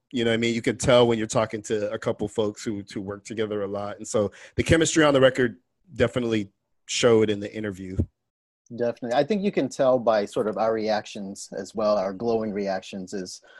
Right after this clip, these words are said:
Speaker 2: uh, how much we love the new album. I think it's so
Speaker 1: Yeah.
Speaker 2: dope. I mean, uh,
Speaker 1: Yeah.
Speaker 2: Nate spoke to the length of the album earlier, and it's like, yeah, you know what? I don't want longer albums unless they're all good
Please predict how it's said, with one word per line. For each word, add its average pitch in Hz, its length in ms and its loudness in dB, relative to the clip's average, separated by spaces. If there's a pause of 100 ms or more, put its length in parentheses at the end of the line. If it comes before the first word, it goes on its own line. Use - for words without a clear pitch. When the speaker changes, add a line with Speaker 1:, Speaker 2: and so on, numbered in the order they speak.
(280)
Speaker 2:
uh, 104 100 4
how 131 140 2
much 120 200 2
we 110 80 -4
love 104 200 -2
the 101 80 -6
new 98 100 -2
album. 92 460 -2
I 107 80 -8
think 110 120 -4
it's - 120 -8
so 151 180 8
Speaker 1:
Yeah. 123 80 4
Speaker 2:
dope. 117 380 4
I 127 80 4
mean, 120 180 4
uh, 117 40 6
Speaker 1:
Yeah. 117 120 4
Speaker 2:
Nate 135 180 4
spoke - 280 -4
to 139 120 0
the 110 140 2
length 120 280 2
of 117 60 0
the 120 80 6
album 117 360 2
earlier, 123 400 2
and 110 240 0
it's - 160 -8
like, 104 200 -2 (280)
yeah, 196 100 4
you 160 160 4
know 180 100 4
what? 185 140 4
I 180 140 4
don't 233 180 6
want 135 240 8
longer 123 340 6
albums 120 540 2
unless 131 400 6
they're 120 160 6
all 110 180 6
good 104 320 -2